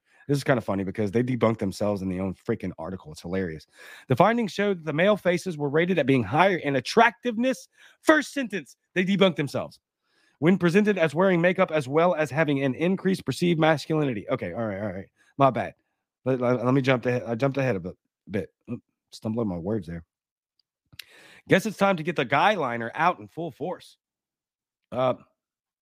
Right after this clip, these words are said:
I don't think so. The study originally published in plos One set out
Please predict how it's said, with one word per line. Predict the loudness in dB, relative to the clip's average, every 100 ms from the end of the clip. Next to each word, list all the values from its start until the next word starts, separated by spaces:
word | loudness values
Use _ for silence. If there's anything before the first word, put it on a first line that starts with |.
| _ 0
I |
don't | 0 0
think | -6 -10
so. | -20 _ _ _ _ _ _ _ _ _ _ _ _ _ _ _ -20 -10
The | -6
study | 4 4 6
originally | 4 4 4 4 2
published | 2 0 0 -6 -6
in | -2 -2 -4 _
plos | -2 2 2 0 -12
One | -2 2 2 0 -6 _ _ _
set | 0 0 0 0
out | 0